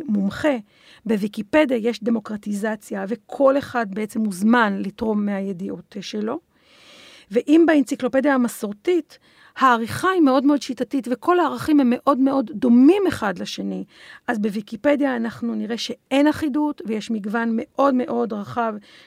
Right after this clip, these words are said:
של, אה, סגנונות. ואולי אחד הדברים החשובים ביותר בוויקיפדיה, הוא שאין יותר חלוקת תפקידים ברורה בין מי שכותב לבין מי שקורא, והקורא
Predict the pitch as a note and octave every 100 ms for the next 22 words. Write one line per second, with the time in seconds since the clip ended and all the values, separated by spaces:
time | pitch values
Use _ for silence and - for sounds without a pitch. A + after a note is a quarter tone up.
0 | _ - A#3 A3 G#3 G3 A3+ G3+ G3+ G3
1 | C4 G#4 _ _ _ - - - F#3+ A#3
2 | D4 D4 C4+ B3 G#3 A3 B3+ B3+ - -
3 | - - E3 G3+ - G3 G3 E4 D#4 B3
4 | A3 - A#3+ G#3 G3 G3+ G#3 C#4+ C#4+ C4
5 | B3 A#3+ - - - - A#3 C4+ - D4+
6 | E4+ F4 D#4 - A3+ G#3+ - - A3 -
7 | G#3 B3 G3 A3 A3 B3+ B3+ G3+ A3+ A3+
8 | G#3 - - A3 C4+ A#3 G3+ G#3+ G#3 A3+
9 | A3 G#3 G#3 - G3+ C4+ D#4+ D#4 _ -
10 | - G#3 G3 A#3 G#3+ - A3 A#3